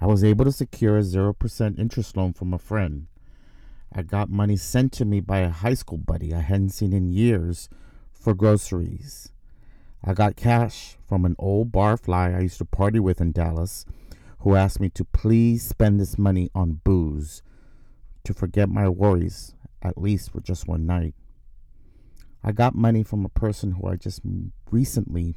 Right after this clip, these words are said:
met through my volunteer work. A complete stranger just six months ago who came to my aid just because. No matter how dark it gets, there is good in every one of us,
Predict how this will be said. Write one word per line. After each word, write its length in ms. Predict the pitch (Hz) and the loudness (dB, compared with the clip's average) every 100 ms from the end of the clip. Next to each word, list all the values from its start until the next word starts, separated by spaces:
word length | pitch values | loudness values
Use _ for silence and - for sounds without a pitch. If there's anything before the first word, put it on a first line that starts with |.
| 98 | -2
met 320 | 95 113 - - - - - - - - | 2 2 0 -8 -20 -20 -20 -20 -20 -2
through 140 | 104 | 2
my 160 | 95 92 | 4 2
volunteer 640 | 92 98 107 87 87 85 | 2 2 2 0 -4 -6
work. 420 | 80 80 - - - - - - - - - - - - | -6 -8 -10 -18 -20 -20 -20 -20 -20 -20 -20 -20 -14 -10
A 80 | |
complete 540 | - 104 101 - 127 - | -4 0 2 4 2 0
stranger 580 | - 120 123 135 87 87 | -2 4 4 4 0 -4
just 340 | - - - | -6 -10 -6
six 240 | 110 - | -6 -2
months 220 | 110 104 101 | -2 -2 -2
ago 480 | - 90 82 85 - - - - - - | -4 -2 0 -4 -8 -20 -20 -20 -8 -2
who 100 | 90 | -2
came 400 | - 110 107 104 | 2 4 4 4
to 120 | 110 | 2
my 180 | 104 101 | 2 0
aid 420 | 82 87 78 73 - - - - - - | 0 -2 -2 -6 -14 -20 -20 -20 -20 -10
just 360 | - 90 - | -4 -4 -4
because. 680 | - - 80 73 71 - - - - - - - - - - - - - - - | -10 -6 -4 -4 -4 -8 -16 -20 -20 -20 -20 -20 -20 -20 -20 -20 -20 -20 -14 2
No 140 | 104 | 6
matter 300 | 127 135 135 | 8 8 6
how 240 | 135 123 135 117 | 4 4 2 2
dark 280 | 110 110 - | 2 2 2
it 160 | 92 - | -2 -4
gets, 580 | - - - - - - - - - - - - | -8 -8 -12 -14 -14 -18 -20 -20 -20 -20 -8 2
there 160 | 92 | 4
is 160 | 90 82 | 4 2
good 260 | - 104 | 2 4
in 160 | 117 104 95 | 6 2 2
every 240 | 98 104 | 2 4
one 260 | 98 98 95 | 4 6 4
of 120 | 87 | 2
us, 500 | 87 - - - | -2 -8 -12 -14